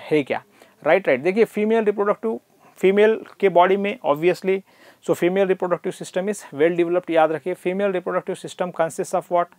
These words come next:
जिस तरह से हमने मेल रिप्रोडक्टिव सिस्टम देखा था, उसी तरह से फीमेल रिप्रोडक्टिव सिस्टम consists of what, one pair of ovaries dear students, इसलिए मैंने दो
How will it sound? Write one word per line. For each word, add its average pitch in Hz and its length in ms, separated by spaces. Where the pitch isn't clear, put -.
जिस 156 160
तरह 165 180
से 175 120
हमने 170 180
मेल 156 220
रिप्रोडक्टिव 160 420
सिस्टम 160 320
देखा 160 220
था, 196 140
उसी 190 160
तरह 175 180
से 180 120
फीमेल 175 320
रिप्रोडक्टिव 175 420
सिस्टम 175 320
consists 156 400
of 160 180
what, 180 140
one 175 300
pair 180 200
of - 120
ovaries 165 360
dear 160 200
students, 165 380
इसलिए 160 220
मैंने 156 200
दो 151 180